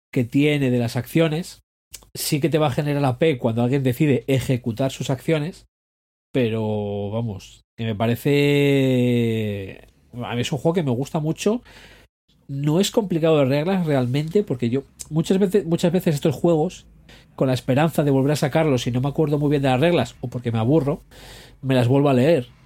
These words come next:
Y dices tú, "No es complicado de reglas". Y el juego también es duro, o sea, es decir, la, las decisiones y lo que tienes que hacer es duro. Y, a ver,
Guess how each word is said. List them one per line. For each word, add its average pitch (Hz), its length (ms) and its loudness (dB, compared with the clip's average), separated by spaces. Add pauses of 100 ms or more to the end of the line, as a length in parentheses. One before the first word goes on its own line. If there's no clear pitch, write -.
(540)
Y 135 60 -2
dices 123 180 0
tú, 127 80 -4
"No 147 140 2
es 208 100 0
complicado 131 480 2
de 120 120 4
reglas". 127 600 0
Y 127 200 4
el 113 100 2
juego 143 240 0
también 156 280 -2
es 107 200 -2
duro, 147 260 4
o 101 40 -2
sea, 127 120 -2
es 120 60 2
decir, 135 300 -2
la, 92 420 -6 (240)
las 123 200 -8
decisiones 156 720 0
y 170 40 0
lo 151 60 0
que 147 60 0
tienes 156 120 -4
que 175 80 2
hacer 196 180 0
es 131 140 0
duro. 131 320 -2 (840)
Y, 123 920 2 (760)
a 147 80 0
ver, 139 160 2